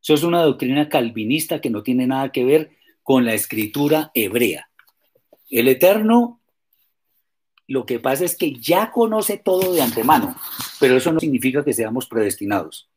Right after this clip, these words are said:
Eso es una doctrina abominable, porque entonces el Eterno sería injusto, Haz v'Shalom, porque entonces a uno los creó para salvarse y a otros para que se condenen. Y entonces, ¿cómo sale eso de que Él quiere que todos procedan al arrepentimiento?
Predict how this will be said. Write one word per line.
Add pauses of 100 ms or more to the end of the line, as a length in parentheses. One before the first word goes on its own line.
(640)
Eso
es
una
doctrina
abominable,
porque
entonces (280)
el
Eterno (200)
sería
injusto, (320)
Haz
v'Shalom, (1200)
porque
entonces
a
uno
los
creó
para
salvarse
y
a
otros
para
que
se
condenen. (580)
Y
entonces,
¿cómo
sale
eso
de
que
Él
quiere
que
todos (200)
procedan
al
arrepentimiento?